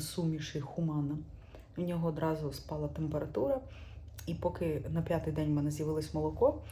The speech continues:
йому молозива було мало. Ну, коротше, цей час,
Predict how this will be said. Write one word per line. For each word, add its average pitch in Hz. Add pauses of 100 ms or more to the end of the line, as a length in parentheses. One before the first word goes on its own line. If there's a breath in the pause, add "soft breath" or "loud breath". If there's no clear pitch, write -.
(200 loud breath)
йому 165
молозива 156
було 151
мало. 214
Ну, 165
коротше, -
цей 160 (100)
час, -